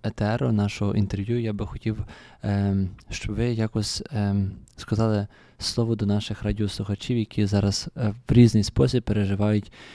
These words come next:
е, події, які зараз відбуваються в нас вдома в Україні. Ми знаємо, що триває повномасштабна війна, е, дуже багато тривожних новин, бачимо постійні обстріли,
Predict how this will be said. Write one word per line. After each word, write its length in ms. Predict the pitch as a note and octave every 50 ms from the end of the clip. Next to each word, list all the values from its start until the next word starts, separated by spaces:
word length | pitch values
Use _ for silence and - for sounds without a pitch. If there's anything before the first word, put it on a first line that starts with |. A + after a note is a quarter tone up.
| - - -
е, 460 | A#2 G#2+ G#2 G2+ G2+ G2+ G2+ G2+ G2 G2 -
події, 340 | - A2 G2 - A#2 A#2
які 200 | A2 G#2+ - A2+
зараз 320 | G2+ - G2+ F#2+ G2 G2 G2+ -
відбуваються 520 | G#2+ G#2+ G2+ G#2+ G#2 G#2 G2+ G2+ - -
в 20 | G2+
нас 180 | G2+ G2 F#2+
вдома 280 | G2 G#2+ G#2+ G#2 G#2 G2
в 80 | G2 G#2
Україні. 680 | G#2 - - G#2 G2+ G2 G#2+ A2 A2+ G#2+ G2 F#2 - - - - - - - - -
Ми 80 | A#2
знаємо, 300 | A2 A2+ A2 A2 A2+ A2
що 120 | G#2+ - G#2+
триває 360 | - - G#2 G#2 G#2 G#2 G#2
повномасштабна 840 | - - G#2+ A2 G#2 G#2 G#2 G2+ G2 G2+ G2 - - G2+ G#2 G#2 G2
війна, 440 | G2 G2+ G2+ G#2 G#2+ G#2+ G#2+ G#2+ A2 - - - - - - - -
е, 160 | G#2 G2 F#2+
дуже 280 | G2+ - B2 A2 A2
багато 380 | G#2 G#2 G#2 G2 G2 G2+ - -
тривожних 600 | - - - G#2 G#2+ G#2+ G#2 G2+ G#2 G2 - -
новин, 340 | - G2 G2 G2 G2 F#2+ F#2+
бачимо 320 | G2 G2 G2 - - G#2 G2+
постійні 440 | - - - - - A2 G#2 G#2
обстріли, 640 | - - G#2 G#2 - - - - A2 G2+ G2+ G2 G2